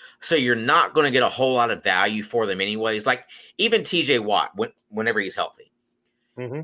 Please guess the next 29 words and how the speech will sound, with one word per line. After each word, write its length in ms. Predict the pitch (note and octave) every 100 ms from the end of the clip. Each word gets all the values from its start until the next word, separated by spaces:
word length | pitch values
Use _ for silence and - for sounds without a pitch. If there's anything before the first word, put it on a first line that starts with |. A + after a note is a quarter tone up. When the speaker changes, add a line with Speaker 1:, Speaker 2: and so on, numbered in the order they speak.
| - -
Speaker 1:
you're 160 | F#3
not 180 | A#3 B3
gonna 140 | G#3+
get 240 | D3 E3+ C3+
just 160 | B2+
crazy 480 | - F3 E3 C#3 B2+
value 380 | A2 B2 F3+ D#3
for 280 | - F2+ D#2
him, 80 | F2
even 320 | C3 D#3 E3
though 100 | D3+
you 300 | C3+ A2+ B2
really 360 | A2 A#3+ A3+ D#3+
should 480 | - - - G3+ D3+
because 380 | D3 D#3+ C#3 -
he 260 | E3 D#3+ -
is 380 | D3+ C3 - - _
the 320 | - - F3+ D3+
guy, 400 | C#3 E3+ A#2+ D2+ A#1+ _ _ _ _
right? 360 | G2+ C#3 G3 - _ - - -
Him 180 | E3 A3
and 80 | G3+
Micah 220 | F#3 -
Parsons 400 | - F3 F3+ D3+
are 160 | B2+ G#2+
the 300 | - D3+ E3+
guys. 600 | C#3+ F2 G#1 G#1 - - _ _ _ _ _
And, 400 | C3+ C3 G#2+ G2+ _ _ _
but 280 | C3+ D3 -